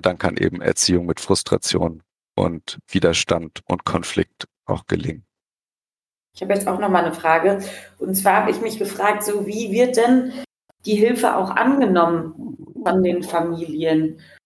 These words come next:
Speaker 2: Und ich habe mich auch noch gefragt,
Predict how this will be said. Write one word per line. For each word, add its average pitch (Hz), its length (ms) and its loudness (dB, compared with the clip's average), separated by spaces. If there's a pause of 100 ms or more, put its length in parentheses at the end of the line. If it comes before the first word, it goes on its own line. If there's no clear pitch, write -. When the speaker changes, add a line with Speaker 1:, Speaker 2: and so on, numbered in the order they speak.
(460)
Speaker 2:
Und 247 420 4
ich - 260 -4
habe - 160 -4
mich - 140 -4
auch 247 80 0
noch 226 220 -6
gefragt, 240 560 -8